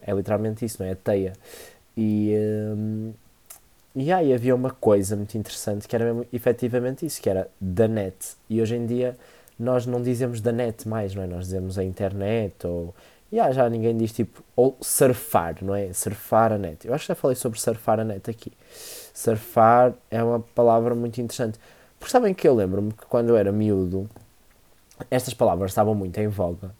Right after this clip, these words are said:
E lembro-me, inclusive, de ter feito até um trabalho para aí no meu primeiro ou no meu segundo ano, tipo, quando eu estava na primária, em que nós tínhamos que pôr o que é que nós gostávamos de fazer, não é? E eu sou da geração Magalhães, não é? E a geração Magalhães foi,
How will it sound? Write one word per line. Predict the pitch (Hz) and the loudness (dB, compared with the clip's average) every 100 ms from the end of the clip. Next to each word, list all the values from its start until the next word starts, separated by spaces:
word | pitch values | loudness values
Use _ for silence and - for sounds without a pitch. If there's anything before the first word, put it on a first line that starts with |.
| _ - - - | _ -20 -14 0
E | 139 | 4
lembro-me, | 156 151 147 | 4 4 0
inclusive, | 139 - 123 104 82 | -2 -2 0 0 -4
de | |
ter | - 117 | -2 -2
feito | - 92 | 0 -4
até | 101 117 | 0 -2
um | 113 | 0
trabalho | 113 101 92 85 85 | 0 0 0 -2 -4
para | - 104 | 0 2
aí | 104 | 2
no | |
meu | 107 98 | 0 -2
primeiro | 107 101 101 110 98 | -2 -2 0 0 0
ou | |
no | 95 | -4
meu | 95 | -6
segundo | - 110 101 95 | -8 -6 -4 -4
ano, | 87 | -6
tipo, | - | -8
quando | - 185 | -8 -6
eu | |
estava | 175 127 | -2 -2
na | 123 | -2
primária, | 113 107 87 82 90 - - - _ - | -4 -4 -4 -8 -12 -16 -20 -20 _ -6
em | 117 | -4
que | 113 | 0
nós | 117 107 | -2 0
tínhamos | 117 110 - | -2 -4 -6
que | |
pôr | - 117 | 0 2
o | 110 | 4
que | 113 | 0
é | |
que | 120 | 0
nós | 113 | -4
gostávamos | 110 - 107 110 104 - | -4 2 2 2 -4 -8
de | |
fazer, | - 107 92 87 80 | -6 -2 -2 -4 -8
não | 95 90 | -8 -10
é? | 92 _ - - _ _ _ | -10 _ -20 -20 _ _ _
E | 110 107 107 104 104 | 0 2 4 2 2
eu | 110 | 0
sou | 101 | 2
da | 98 | 2
geração | 98 101 101 - | 4 4 2 0
Magalhães, | 104 107 120 123 127 165 - | 0 4 6 6 2 -2 -6
não | 107 | -6
é? | 123 127 _ - _ _ - | -6 -12 _ -20 _ _ -2
E | 110 | 2
a | |
geração | 104 110 110 - | 4 4 2 2
Magalhães | 110 113 117 117 127 131 - - | 2 4 4 2 -2 -8 -14 -16
foi, | - 131 131 135 | -2 4 4 4